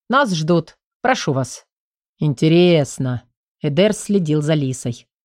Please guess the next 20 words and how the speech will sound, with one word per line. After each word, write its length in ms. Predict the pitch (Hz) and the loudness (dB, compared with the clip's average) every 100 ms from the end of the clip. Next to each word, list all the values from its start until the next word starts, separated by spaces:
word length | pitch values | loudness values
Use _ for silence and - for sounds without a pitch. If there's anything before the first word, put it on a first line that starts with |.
| _ - | _ -8
Думает 840 | 147 147 202 262 254 170 147 135 | -4 0 2 4 4 4 2 0
ли 80 | 143 | 0
она 200 | 151 156 | 0 0
сейчас 380 | - 147 160 143 | -2 -4 -4 0
о 80 | 151 | 0
том, 240 | 180 185 | 2 2
сколько 560 | 170 - 196 202 - 180 | 0 -2 0 0 0 -4
человек 680 | - 185 180 196 214 190 - | 0 2 2 4 2 2 -2
можно 460 | 143 147 143 147 | 0 0 0 -2
было 200 | 143 160 | 0 0
бы 120 | 156 | 2
напоить 480 | 165 160 180 180 175 | 2 2 2 0 2
из 100 | 175 | 0
этого 240 | 170 160 165 | 0 0 0
приспособления? 1040 | 175 - - - 196 208 160 143 131 123 _ _ _ _ _ | -2 -2 -4 -2 2 2 2 0 -2 -6 _ _ _ _ _
Или 200 | - 123 | -4 -2
уже 240 | 127 131 139 | -2 -2 -2
забыла 440 | 143 139 180 254 | 0 2 2 4
о 60 | 170 | 0
своих? 560 | - 147 135 120 - | -2 -2 -2 -4 -12